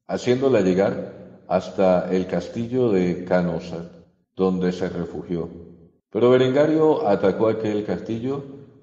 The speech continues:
y Adelaida envió unos embajadores a Otón de Alemania, pidiéndole su ayuda. Otón, con su ejército, derrotó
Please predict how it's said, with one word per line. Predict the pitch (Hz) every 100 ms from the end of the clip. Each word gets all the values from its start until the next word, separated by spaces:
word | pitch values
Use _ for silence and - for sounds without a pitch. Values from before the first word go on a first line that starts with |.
| _ _
y | 90
Adelaida | 87 85 87 92 101 110 120 127 -
envió | 85 90 85 90
unos | 95 98 101 101 -
embajadores | 95 90 87 90 87 92 123 123 - -
a | 85 85
Otón | 80 - 87 87 - - - - _
de | 87 92
Alemania, | 90 87 87 90 87 90 - - - - - _
pidiéndole | 120 120 131 139 151 147 107
su | -
ayuda. | 87 87 82 82 82 - - - _ _ _ _
Otón, | 123 127 151 156 156 - -
con | 117
su | 113 101
ejército, | 101 113 - 131 - 107
derrotó | 92 90 85 - 117 - -